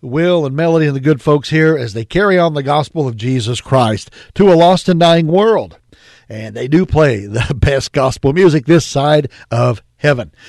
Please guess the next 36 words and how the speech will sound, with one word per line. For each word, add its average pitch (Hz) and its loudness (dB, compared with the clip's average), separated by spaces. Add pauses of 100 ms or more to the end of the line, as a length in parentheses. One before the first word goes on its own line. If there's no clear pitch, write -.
(200)
But 170 0
we're 240 -6
glad 185 0
you're 151 -6
tuned 175 -8
in 165 -4
to 147 -4
the 127 -6
Good 156 2
Tidings 156 0
radio 170 2
broadcast. 151 -2 (360)
And, 147 -4
uh, 143 2 (400)
I - -12
want 160 0
to 143 -6
give 151 0
you 143 -2
a 131 -6
couple 170 -2
reminders 170 -2
quickly. 170 -4 (380)
Um, 131 0
as 135 -2
by 143 -4
now, 147 2
many 156 2
of 156 0
you 196 -2
know 160 0
that 139 -4
I'm 127 -2
the 131 -2
interim 147 -2
pastor 143 -4